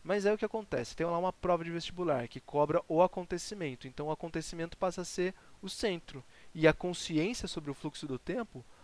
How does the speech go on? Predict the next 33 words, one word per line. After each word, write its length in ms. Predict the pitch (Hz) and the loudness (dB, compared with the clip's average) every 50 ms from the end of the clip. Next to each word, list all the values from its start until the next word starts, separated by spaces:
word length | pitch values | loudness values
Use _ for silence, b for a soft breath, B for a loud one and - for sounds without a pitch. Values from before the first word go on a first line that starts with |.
| - - - | -20 -2 2
passa 200 | 160 160 160 170 | 2 2 2 2
a 20 | |
ser 100 | - - | -2 -2
uma 160 | 180 180 175 | 0 0 0
consequência, 840 | - - 196 196 190 - 190 - - - 175 175 196 185 - - 220 202 | 0 0 -4 -4 -2 -2 -4 -2 -2 -2 -2 -2 -2 -4 -2 -2 -2 -2
tipo, 460 | - - - - 190 180 160 139 - - - | -4 -8 -10 -8 -6 -6 -6 -6 -8 -14 -16
secundária. 640 | - - 180 - - 202 208 180 147 131 123 123 120 - - - | -8 -6 -6 -4 -4 2 6 6 6 6 4 0 -4 -12 -10 0
E 100 | - 277 | 4 8
aí, 320 | 247 190 165 185 226 214 | 8 8 8 8 6 2
com 240 | - - - 147 147 | 0 -4 -6 -6 -6
isso, 200 | 170 208 190 - | -6 -6 -6 -4
você 60 | - | 0
vai 120 | 160 160 160 | 0 2 2
deixando 300 | 170 165 - 196 180 - | 2 0 -2 -4 -8 -10
tudo 180 | - 180 175 | -14 -18 -16
de 140 | 185 190 208 | -10 -6 -2
lado, 500 | 190 165 156 156 151 160 175 170 185 185 b b b b b b | 0 2 2 2 2 2 0 -2 -6 -12 b b b b b b
e 80 | - 170 | 2 4
a 20 | |
educação 440 | - 165 180 - - 180 - - 175 | 4 4 2 2 0 0 0 0 0
ela 80 | 156 156 | 0 2
vai 80 | 156 | 0
ficando 320 | - - - - 165 156 156 | 0 -2 -2 0 0 0 2
um 20 | |
negócio 340 | 156 156 147 151 147 - - - - | 0 0 2 2 2 0 -4 -4 -2
puramente 480 | 180 180 196 196 185 175 165 - - - | 2 2 4 2 2 -2 -6 -8 -10 -2
técnico 720 | - 151 139 135 - - 190 190 202 - - 240 247 - - - | 2 2 4 4 2 -2 -8 -10 -10 -10 -10 -10 -10 -12 -8 -2
e 120 | - 247 233 | 0 0 2
muito 240 | 180 175 190 - - | 2 0 -2 -2 -2
pouco 400 | - 180 165 160 - - - 214 - - - - - - | 0 2 2 2 0 -2 -10 -16 -16 -20 -20 -20 -8 -2
formador 380 | - 190 185 185 180 170 175 | 0 2 2 4 2 2 0
de 80 | 170 - | -2 -2
consciência. 720 | - 202 190 190 - - 226 214 190 160 - - - - | -6 -10 -10 -8 -10 -8 -8 -8 -6 -8 -8 -10 -12 -14